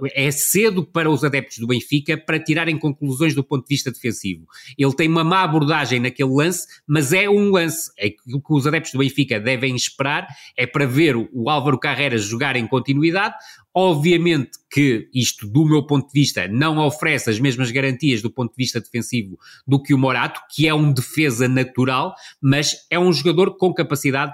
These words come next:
para fechar quer espaço interior, quer espaço exterior, principalmente o espaço exterior e, e no um contra um, com qualidade, e é um jogador que precisa, obviamente, de jogo e de rotinas com os colegas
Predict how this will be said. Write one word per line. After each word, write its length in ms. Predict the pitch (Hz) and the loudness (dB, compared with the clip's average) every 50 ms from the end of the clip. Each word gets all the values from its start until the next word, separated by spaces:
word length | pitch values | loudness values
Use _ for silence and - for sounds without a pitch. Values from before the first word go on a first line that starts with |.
| - _ - | -12 _ -4
para 220 | 156 151 143 135 | -2 -2 -2 -2
fechar 460 | - - - - 151 135 123 113 - - | -2 -4 -4 -2 -2 -2 -2 -4 -4 -4
quer 140 | 156 160 | -4 -4
espaço 380 | 143 - - - 151 139 - 147 | -4 -4 -4 -4 -4 -4 0 -2
interior, 440 | 135 131 139 131 135 139 151 156 151 - - - _ _ _ | -2 -2 0 0 2 2 2 2 -2 -8 -18 -20 _ _ _
quer 160 | - 160 156 143 | -2 0 0 0
espaço 420 | - - - - 147 143 - - - | -2 -4 -2 -2 -2 -2 -2 -2 -2
exterior, 320 | - - 131 131 156 180 | -2 0 2 2 2 2
principalmente 580 | - 156 147 - 143 - 131 127 123 127 120 - | 0 -2 -2 -2 -2 -2 -2 0 -2 -2 -4 -4
o 40 | |
espaço 340 | - - - 123 113 - - - | -6 -6 -4 -4 -4 -6 -8 -10
exterior 360 | - - 110 117 123 120 113 | -8 -6 -2 0 0 2 0
e, 220 | 113 113 117 113 113 | 0 -2 -2 -2 -2
e 20 | |
no 220 | 117 117 117 120 | -2 -2 0 -2
um 40 | 120 | -2
contra 300 | 113 127 123 113 - 120 | -2 -4 -4 -4 0 0
um, 160 | 120 127 135 143 - - _ _ _ | 0 0 0 -2 -4 -10 _ _ _
com 160 | - 170 175 170 | 0 0 2 2
qualidade, 580 | 175 175 175 170 170 156 170 180 202 175 147 | 2 2 4 4 4 2 2 0 -2 0 2
e 60 | 151 | 2
é 40 | 147 | 2
um 60 | 147 | 2
jogador 320 | 135 117 139 135 147 143 147 | 2 2 2 0 0 0 -2
que 100 | - _ | -6 _
precisa, 520 | - 131 - - 156 147 135 151 147 - - | -12 -8 -2 0 0 2 2 0 -2 -2 0
obviamente, 640 | 156 147 147 127 127 151 143 143 147 139 127 - - | 2 2 2 2 2 2 2 2 2 0 0 -4 -6
de 120 | 131 120 117 | -6 -4 -2
jogo 420 | 117 110 135 156 147 131 113 117 | 0 2 4 4 4 4 4 2
e 60 | 120 | 2
de 80 | 117 127 | 2 0
rotinas 460 | 123 123 120 - 156 143 127 120 - | -2 -2 -4 0 0 0 0 0 -2
com 100 | - 131 | -2 -4
os 80 | 120 - | -4 -4
colegas 440 | _ - 143 135 139 139 151 151 | _ -4 -2 -2 -2 -2 -4 -6